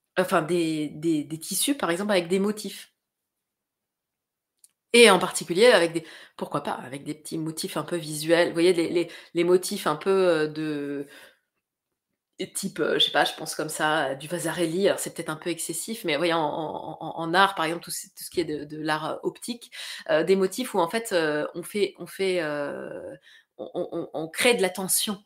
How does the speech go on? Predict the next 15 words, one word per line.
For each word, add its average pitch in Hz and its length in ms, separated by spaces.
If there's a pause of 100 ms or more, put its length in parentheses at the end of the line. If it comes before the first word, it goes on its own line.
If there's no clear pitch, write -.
un 160 80
petit 170 160
peu. - 160 (840)
Euh, 147 380
bah, 156 120
parce 156 180
que 233 80
ça - 160
le 170 80
réveille, 202 580
ça 170 160
le 160 80
met 180 220
en, 143 920
voilà. 135 200